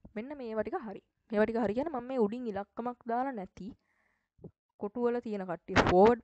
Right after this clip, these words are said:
පාත් එකේ අපි සම්පූර්ණ සීක්වන්ස් එක ඩිටෙක්ට් වෙන්න එකකට කලින් නවත්තපු ටික හරි. ඊට පස්සේ මෙන්න මේ ඉලක්කම්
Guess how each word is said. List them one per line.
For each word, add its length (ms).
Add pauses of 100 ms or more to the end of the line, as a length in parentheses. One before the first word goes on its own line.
පාත් 380
එකේ 200 (160)
අපි 220 (280)
සම්පූර්ණ 680 (300)
සීක්වන්ස් 520
එක 80
ඩිටෙක්ට් 420
වෙන්න 220
එකකට 380
කලින් 260
නවත්තපු 540
ටික 220 (180)
හරි. 200 (1600)
ඊට 260
පස්සේ 320
මෙන්න 280
මේ 120 (360)
ඉලක්කම් 520